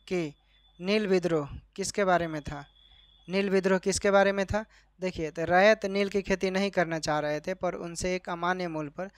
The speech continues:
ज़बरदस्ती खेती करवाई जा रही थी। देखिए, सी नंबर में दिया हुआ है, तो यही आपका क्या हो जाएगा? राइट आंसर।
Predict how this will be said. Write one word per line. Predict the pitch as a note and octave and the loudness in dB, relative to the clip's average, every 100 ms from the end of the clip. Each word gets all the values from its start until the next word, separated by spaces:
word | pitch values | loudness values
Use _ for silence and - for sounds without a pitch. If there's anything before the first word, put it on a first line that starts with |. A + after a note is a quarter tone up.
| - - - | -20 -20 -8
ज़बरदस्ती | E3 F3 E3+ F3+ - F#3+ | -4 0 2 0 0 -4
खेती | - E3+ | -2 -4
करवाई | E3+ E3+ D#3+ D#3+ | -4 -2 0 0
जा | D#3 D3+ | 0 -2
रही | D3 C3+ | -4 -10
थी। | - C#3 _ _ _ _ | -12 -20 _ _ _ _
देखिए, | F3 E3+ G3+ G#3 | -12 -6 -2 -2
सी | G#3 - G3 | -2 -4 -2
नंबर | F#3+ F#3+ | -2 -2
में | F#3 F3 | -2 -2
दिया | F3 F3 | -2 0
हुआ | E3+ E3 | -2 -4
है, | E3 | -8
तो | E3 | -8
यही | D#3+ E3+ | -6 -4
आपका | D#3+ E3+ | -6 -10
क्या | - F#3 | -4 -2
हो | F#3 | 0
जाएगा? | F#3 F#3 A#3 - _ _ D#3+ | -2 -2 -6 -10 _ _ -4
राइट | D#3 D3+ D3+ | -2 -2 -6
आंसर। | C#3+ - C#3 | -10 -12 -12